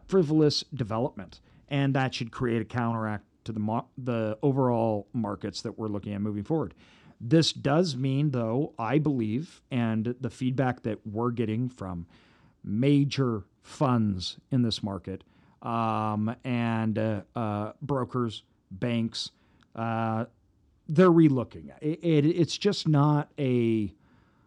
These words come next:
win like it used to be. And, uh, the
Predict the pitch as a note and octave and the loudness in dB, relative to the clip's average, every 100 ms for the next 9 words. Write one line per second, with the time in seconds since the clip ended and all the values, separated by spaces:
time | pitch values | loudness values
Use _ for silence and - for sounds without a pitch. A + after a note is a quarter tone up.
0 | _ _ _ _ - C3 E3 C3+ A2 G#2 | _ _ _ _ 0 6 6 6 0 -2
1 | A2+ A#2+ G#2 G#2+ - - - - _ _ | -4 -6 -6 -6 -8 -14 -18 -20 _ _
2 | _ - C#3 B2+ B2 A#2+ A2+ A#2 A#2 _ | _ -8 -4 0 0 0 0 -2 -4 _
3 | B2 B2+ B2 A2+ A2+ | -6 0 2 2 0